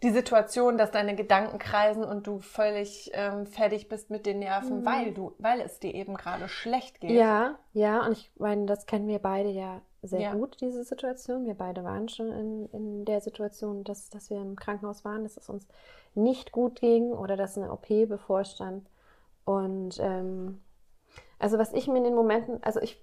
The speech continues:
Speaker 2: selbst da, selbst da, wenn es wirklich eine Situation ist, die im Außen schon, ähm, ja, Angst macht, ne? Auch, auch berechtigt Angst macht. Es, also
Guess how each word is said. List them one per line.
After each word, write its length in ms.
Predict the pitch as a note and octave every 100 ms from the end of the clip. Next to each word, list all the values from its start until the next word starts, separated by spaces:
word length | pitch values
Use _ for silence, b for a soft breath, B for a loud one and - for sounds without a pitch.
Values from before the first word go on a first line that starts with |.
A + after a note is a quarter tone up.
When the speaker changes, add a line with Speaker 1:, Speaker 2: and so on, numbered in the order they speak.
| -
Speaker 2:
selbst 400 | G#3 C4 C#4+ - B3
da, 320 | A3+ F#3 G3
selbst 360 | A#3 C4 -
da, 340 | A#3 A#3 D4+ D#4+
wenn 180 | A#3 A#3
es 140 | A3+
wirklich 220 | A3+ A3+ A3+
eine 160 | A3+
Situation 680 | A3 A#3 A3 - A3+ B3 A#3
ist, 260 | A#3 A#3 - b b -
die 60 | A3
im 100 | G#3+
Außen 400 | A#2+ D4 D4 B3+
schon, 560 | - A3+ A3 A3 A3+ _
ähm, 720 | - G3+ G3 F#3+ F#3+ G3 G3 G3 _ _ - - -
ja, 280 | G3+ G3 G3
Angst 360 | - F#3+ E3+ -
macht, 320 | - - -
ne? 220 | G#3 B3 B3+ -
Auch, 280 | - G3 -
auch 80 | F3+
berechtigt 500 | - G3+ F#3+ - -
Angst 320 | F#3+ F3+ -
macht. 200 | F3+ F#3 _ b b b b b _ _ -
Es, 180 | A#3 - _ _ -
also 240 | A3 -